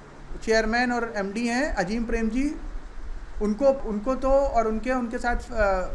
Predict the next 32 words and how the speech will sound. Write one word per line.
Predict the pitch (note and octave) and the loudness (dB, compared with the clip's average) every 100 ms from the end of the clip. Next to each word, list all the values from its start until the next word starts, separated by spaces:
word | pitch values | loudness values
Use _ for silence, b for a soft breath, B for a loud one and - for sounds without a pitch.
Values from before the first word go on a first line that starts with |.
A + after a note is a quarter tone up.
| E3+ | 0
वालिद | F3+ A#3 | 0 0
साहब | - G3 F#3+ | 2 4 4
को | - C4+ | 2 0
पाकिस्तान | D4 G#3+ G3 G#3+ A3+ A#3 | 2 2 0 0 0 0
की | A#3+ | -2
तरफ | A#3+ B3 | -2 -2
से | C4 | 0
ऑफ़र | A3 A3 A#3 | 0 2 0
हो | A#3 | 0
रहा | A#3+ | 0
था | B3+ | 0
कि | B3+ | 0
आप | B3 A#3+ | 0 2
आइए | A3+ G#3+ A#3 | 2 0 0
हमारे | A#3+ A3 G#3+ | 0 2 2
यहाँ। | A3+ C#4 F#4+ B B B B G#3 | 2 0 -2 B B B B -4
अ, | G3 | 0
जब | G#3 F#3 | 0 2
देश | A3 | 2
का | G#3+ A#3 | 2 0
बंटवारा | G3+ G3 G3+ | 2 4 4
हुआ | A3 A3 A3+ | 4 4 4
था, | A#3+ | 2
तो | A#3+ | 0
उनको | A#3 A#3 | 0 2
ऑफ़र | G3+ A3+ | 2 2
मिला | A3+ A3+ A#3 | 0 0 0
था | B3+ | 0
कि | A#3 | 0
हम | A3+ | 2
आपको | A3+ A3 B3 | 2 2 0
अपना, | A#3 B3 D#4 | 0 0 0